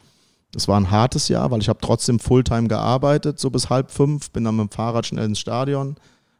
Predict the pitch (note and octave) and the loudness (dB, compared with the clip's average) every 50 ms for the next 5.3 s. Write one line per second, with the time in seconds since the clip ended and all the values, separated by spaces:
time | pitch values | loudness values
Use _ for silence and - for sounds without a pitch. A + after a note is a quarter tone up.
0 | _ _ - A#2+ A#2+ B2 B2 A#2 A2+ - - A#2+ A#2 A#2+ B2 A#2+ A#2 A#2 A2 G#2 | _ _ -6 -2 -2 -2 -2 -2 -4 -2 0 0 2 2 2 0 -2 -2 -4 -6
1 | G2+ G2 A2 A2+ A#2 - - A2 G#2+ G#2 G#2 G2+ - - A2 G2+ - - A2+ A#2 | -8 -6 -4 -4 -4 -2 0 0 0 0 0 -2 -4 -4 -6 -6 -4 -2 -2 0
2 | A#2+ B2+ B2+ - B2 B2 B2+ A#2+ A2+ A#2 A2 - - A#2 A#2 A2+ G#2+ G#2 G#2 A2 | 0 -2 -2 -2 -2 -2 -2 -2 -4 -6 -8 -6 -4 -4 -2 -2 -2 -4 -4 -4
3 | A#2+ C3 B2 A#2 - - B2 A#2+ A#2 A#2+ A#2 G#2+ G#2+ G#2 G2+ - A#2 A2+ - - | -4 -4 -6 -8 -4 -2 0 0 0 0 -2 -2 -2 -4 -4 -4 -4 -4 -4 -6
4 | A#2+ A2 G#2+ A#2+ B2+ - C3 - - A#2 - - A#2 A#2 A#2 G#2+ - - A2 A2 | -4 -4 -4 -4 -4 -6 -8 -8 -8 -10 -8 -6 -6 -6 -6 -6 -6 -6 -4 -4
5 | A#2+ B2+ D3 D#3+ D#3+ - | -2 -2 -2 -4 -4 -8